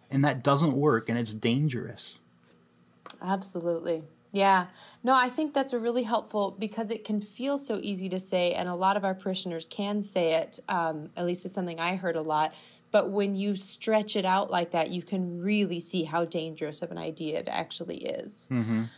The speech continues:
Speaker 1: Mm-hmm.
Speaker 2: So, okay, so what do you do about it in this text? Because the text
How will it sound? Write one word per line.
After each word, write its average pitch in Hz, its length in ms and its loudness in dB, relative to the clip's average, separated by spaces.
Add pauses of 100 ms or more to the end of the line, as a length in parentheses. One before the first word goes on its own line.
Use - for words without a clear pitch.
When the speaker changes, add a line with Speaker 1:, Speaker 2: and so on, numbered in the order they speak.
(160)
Speaker 1:
Mm-hmm. 107 320 -6
Speaker 2:
So, 254 360 4 (480)
okay, 277 200 4
so 269 180 6
what 262 160 6
do 320 60 4
you 285 120 4
do 247 260 0
about 208 260 6
it 208 120 2
in 202 140 2
this 208 260 0
text? - 320 0
Because 208 260 2
the 214 120 2
text 285 360 -2